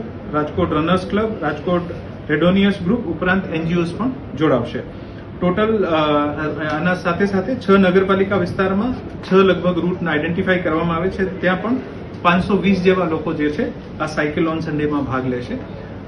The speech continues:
આમ, આ ત્રણ દિવસ જે છે, આ આપણે સ્પોર્ટ્સને ડેડિકેટેડ એક્ટિવિટી તરીકે કરવામાં આવશે. હું, અ, તમામ નગરજનો અને શહેરીજનોમાં,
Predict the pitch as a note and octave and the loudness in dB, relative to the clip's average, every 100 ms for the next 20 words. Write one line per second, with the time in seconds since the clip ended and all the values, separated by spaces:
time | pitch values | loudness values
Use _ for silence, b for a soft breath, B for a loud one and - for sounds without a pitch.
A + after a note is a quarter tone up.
0 | - F3 G#3 G#3+ - F3 F3 - G#3+ G#3+ | -2 2 4 2 0 -2 0 0 2 4
1 | F3 F3 E3+ E3 D#3+ G3 A#3+ - D#3+ D#3+ | 2 2 0 -2 -4 -4 -6 -2 4 4
2 | D3+ E3+ E3+ D3 - F3+ F3+ F#3 F3+ D#3+ | 2 -2 -2 -4 -4 -4 0 0 2 0
3 | D#3+ E3 E3 F3 D#3 D3+ F3 F3 F3+ E3 | -2 -2 0 0 -2 -4 -4 -4 -2 -2
4 | D#3+ E3 E3 D#3+ E3 D3+ D3+ A3 B3+ - | -2 -4 -2 -2 -2 -2 -4 -4 -6 -8
5 | - D#3+ F#3 F#3+ - - - - D#3 D3 | -4 2 4 2 -2 -10 -12 -6 0 2
6 | C#3+ C#3+ D#3+ G#3 G3+ E3 D#3 F3 F3 F#3 | 2 0 2 2 2 0 0 0 0 0
7 | G3 F3+ E3 D#3+ E3 F#3 E3+ E3 E3+ | 0 -2 -2 0 2 2 0 -2 -2